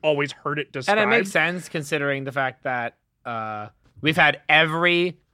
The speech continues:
Speaker 2: single human who has ever lived as practice. If it took, if a-, after two hundred thousand years, the best we can come up with is waves, that's gotta be what it is.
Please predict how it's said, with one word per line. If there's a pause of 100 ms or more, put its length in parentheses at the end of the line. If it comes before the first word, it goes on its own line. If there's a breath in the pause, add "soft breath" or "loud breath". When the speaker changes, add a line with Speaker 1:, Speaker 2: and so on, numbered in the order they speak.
(140)
Speaker 2:
single
human
who
has (100)
ever
lived
as
practice. (340)
If
it
took,
if
a-, (200)
after
two
hundred
thousand
years,
the
best
we
can
come
up
with
is
waves, (140)
that's
gotta
be
what
it
is.